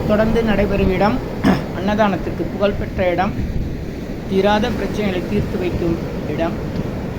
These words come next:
வழியில வந்து அருள்மிகு ராஜராஜேஸ்வரி அம்மா ஜீவசமாதி வந்து காவங்கரை மயானத்துல இருக்கு, அது தனி வழி இருக்கு, கண்டிப்பா அதையும் தரிசனம் செய்யுங்க. ஒன்று பத்து இரண்டாயிரத்தி இருபத்தி நான்கு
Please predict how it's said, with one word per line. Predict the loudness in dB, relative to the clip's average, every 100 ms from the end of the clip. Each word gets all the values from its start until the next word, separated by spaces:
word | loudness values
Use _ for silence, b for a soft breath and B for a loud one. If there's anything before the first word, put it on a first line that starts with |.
| -6 -4
வழியில | -2 0 0 0
வந்து | 2 0 0 -2 -4 -4 -2
அருள்மிகு | 0 2 2 2 2
ராஜராஜேஸ்வரி | 2 2 0 0 0 0 0 -2
அம்மா | -2 -2
ஜீவசமாதி | 2 2 2 0 2 0
வந்து | 0 0 -2 -2 -6 -6 -6 -6 -8
காவங்கரை | -4 -2 0 0 0
மயானத்துல | 0 0 -2 -2 -2
இருக்கு, | -2 -2 -4
அது | -4 -4
தனி | -4
வழி | -2 0 0
இருக்கு, | 0 -2 -2 -2 -2 -6 -4
கண்டிப்பா | -4 -4 -4 -4
அதையும் | -2 -2
தரிசனம் | -2 -4 -4 -6
செய்யுங்க. | -6 -6 -4 -4 -6 -8 -10 -10 -10 -8 -10 -10 -10 -8 -8 -8 -8 -8 -8 -8 -8 -8 -8 -8 -8 -8 _ _ -20 -6
ஒன்று | 0 2 2
பத்து | 0 -2 0
இரண்டாயிரத்தி | -2 0 2 2 0
இருபத்தி | -2 -2 -2
நான்கு | -2 -2 0